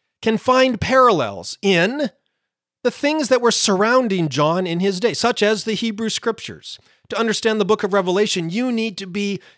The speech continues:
very in tune to the imagery and symbolism found in the Hebrew Scriptures, what we cof-, often call the Old Testament. Not only that, but, um, John is very Christ-centered in his theology. So you need to have a good Christology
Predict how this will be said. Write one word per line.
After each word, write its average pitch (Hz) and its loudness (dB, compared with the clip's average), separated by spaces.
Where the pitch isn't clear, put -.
very 240 4
in 190 -6
tune 185 -2
to 165 -8
the 180 -2
imagery 160 0
and 151 -6
symbolism 180 -2
found 185 0
in 156 -6
the 175 -2
Hebrew 170 -6
Scriptures, - -6
what 151 -8
we 165 -6
cof-, 151 -4
often 143 -6
call 131 -4
the 143 -2
Old 185 4
Testament. - -6
Not 233 0
only 254 4
that, 240 0
but, 196 0
um, 180 -2
John 233 2
is 185 -4
very 214 4
Christ-centered 175 -2
in 139 -6
his 135 -6
theology. 107 -6
So - 0
you 196 0
need 226 -4
to 214 -2
have 196 -2
a 185 0
good 190 -4
Christology 190 -2